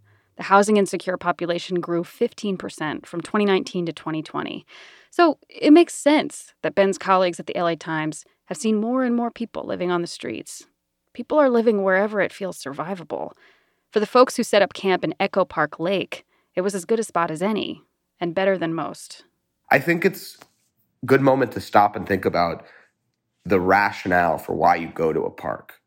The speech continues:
Speaker 2: It's actually sort of simple if you think about it. What are the things we need most? Water, a bathroom, a flat space that is relatively nice, community, a place to charge your phone.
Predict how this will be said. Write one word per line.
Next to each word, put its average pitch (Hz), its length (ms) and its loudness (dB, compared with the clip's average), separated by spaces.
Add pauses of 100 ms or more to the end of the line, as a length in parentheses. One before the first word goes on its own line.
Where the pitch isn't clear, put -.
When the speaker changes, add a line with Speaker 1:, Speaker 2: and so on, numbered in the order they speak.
(320)
Speaker 2:
It's - 240 -2
actually 160 320 2
sort 113 240 2
of 98 80 -6
simple 78 400 -2
if - 100 -12
you - 60 -10
think 73 200 -10
about 50 300 -8
it. - 160 -20 (320)
What 147 160 6
are 175 60 4
the 165 100 2
things 135 300 2
we 120 100 2
need 92 200 0
most? - 440 -10 (300)
Water, 120 580 2 (720)
a 78 60 0
bathroom, 139 680 2 (400)
a - 40 2
flat 113 440 2
space 113 460 2
that 98 360 -2
is 95 220 -2
relatively 104 500 4
nice, 113 560 -2 (240)
community, 131 680 0 (260)
a - 60 -2
place 123 220 4
to 127 100 -4
charge 127 240 4
your 123 80 2
phone. 127 360 2